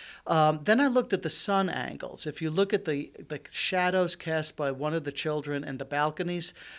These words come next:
you have the sun mostly in, in the southern sky, midday, um, and that determined that it was going to be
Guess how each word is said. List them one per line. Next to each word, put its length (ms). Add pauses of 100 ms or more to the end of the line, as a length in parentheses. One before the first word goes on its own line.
(160)
you 140
have 480
the 100
sun 460
mostly 460
in, 140 (100)
in 120
the 80
southern 360
sky, 540 (340)
midday, 760
um, 640 (320)
and 200
that 320
determined 880
that 220
it 60
was 140
going 300
to 120
be 200